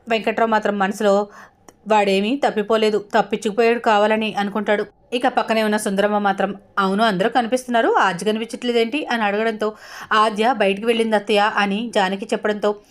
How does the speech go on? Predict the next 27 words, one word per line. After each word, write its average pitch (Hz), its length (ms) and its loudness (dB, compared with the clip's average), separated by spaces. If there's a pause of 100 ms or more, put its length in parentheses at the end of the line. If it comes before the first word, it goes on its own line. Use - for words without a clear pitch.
(320)
"అదేంటి, 254 540 0 (220)
ఎక్కడికి 240 320 0
వెళ్ళింది 247 320 0 (280)
అని 277 160 4
నీకేమైనా 247 380 2 (100)
చెప్పిందా?" 240 340 0
అంటే, 277 380 0 (300)
"అదేం 226 380 2
చెప్పలేదు, 226 360 2
పనుండని 240 500 0
చెప్పి 254 260 -2
వెళ్ళింది 226 340 2
అత్తయ్య" 214 240 2
అని 208 340 0
జానకి 196 320 0
చెప్తూ 214 280 -2
ఉంటుంది. 208 300 -4 (220)
ఇక 226 120 0
వెంటనే 214 420 0
సుందరమ్మ 196 400 0
కోపంగా 190 520 2
రఘురాం 185 320 0
దగ్గరికి 190 300 -2
వెళ్ళి, 185 200 -2 (340)
"రఘు, 208 340 2
నీకు 226 180 2
అర్థమవుతుందా?" 240 680 2